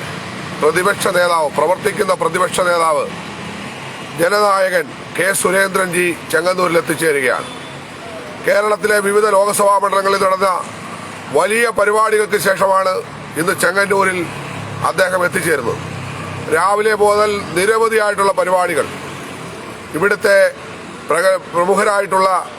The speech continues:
ഏഹ്, ജനനേതാക്കന്മാരെ സന്ദർശിക്കുന്നു, സമുദായ സംഘടനകളുമായി സൗഹൃദം പങ്കുവെക്കുന്നു, മാവേലിക്കര ലോക്സഭാ മണ്ഡലത്തിലെ പ്രമുഖരായിട്ടുള്ള വ്യക്തിത്വങ്ങളുമായി രാഷ്ട്രീയത്തിനതീതമായിട്ടുള്ള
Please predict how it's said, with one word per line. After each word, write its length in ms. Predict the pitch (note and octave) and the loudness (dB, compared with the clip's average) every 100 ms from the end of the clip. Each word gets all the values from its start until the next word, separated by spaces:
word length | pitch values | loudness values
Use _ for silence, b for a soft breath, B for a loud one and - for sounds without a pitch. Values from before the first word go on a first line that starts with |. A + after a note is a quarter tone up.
| - - - - - | -16 -18 -18 -16 -8
ഏഹ്, 100 | - B2+ | -8 -4
ജനനേതാക്കന്മാരെ 960 | D#3 G3+ G#3+ G3+ G3+ G3 F#3+ F#3+ F#3+ F#3 | 0 2 4 4 2 0 0 2 2 0
സന്ദർശിക്കുന്നു, 760 | F3+ F3+ F3+ G3 F#3 G#3 - - - - - - - - | 0 0 0 0 -2 -2 -4 -8 -18 -20 -20 -18 -18 -4
സമുദായ 440 | E3+ F#3+ G#3 G#3+ G3+ | 0 2 2 2 2
സംഘടനകളുമായി 920 | G3 F#3+ G3 G3 F#3+ G3 F#3+ F3+ - - - - - | 0 2 2 4 2 2 2 -2 -4 -10 -16 -12 -2
സൗഹൃദം 400 | E3 F3+ G3 G3+ | 0 2 2 2
പങ്കുവെക്കുന്നു, 540 | G3 F#3+ G3+ A3 G#3 G#3+ - - - - - - - - - - - - | 2 2 0 2 2 0 -2 -14 -14 -14 -14 -12 -12 -12 -14 -14 -14 -8
മാവേലിക്കര 640 | - E3 G3+ G#3 G3+ G#3+ G3+ | 0 2 2 0 0 0 2
ലോക്സഭാ 500 | F#3+ F#3+ F#3+ G#3 G3 | 2 2 2 2 2
മണ്ഡലത്തിലെ 580 | G3 F#3 F#3+ F#3+ F#3+ C#3+ - - - D3+ | 2 0 0 2 2 0 -6 -14 -4 0
പ്രമുഖരായിട്ടുള്ള 760 | F3+ G3+ G#3+ G3+ G#3 F#3+ F#3+ | 2 2 2 0 0 2 0
വ്യക്തിത്വങ്ങളുമായി 880 | F#3 E3+ A3 G#3 G3+ G3 G3+ F#3 E3+ - - - - D3+ | 0 -2 -4 -2 2 2 2 0 -4 -10 -16 -16 -4 0
രാഷ്ട്രീയത്തിനതീതമായിട്ടുള്ള 1500 | F#3 - A3+ A3 G#3 G3 G3 G3 G3 F#3+ F#3 F#3 F3+ D#3 | 0 0 0 0 0 0 2 2 2 0 0 2 2 2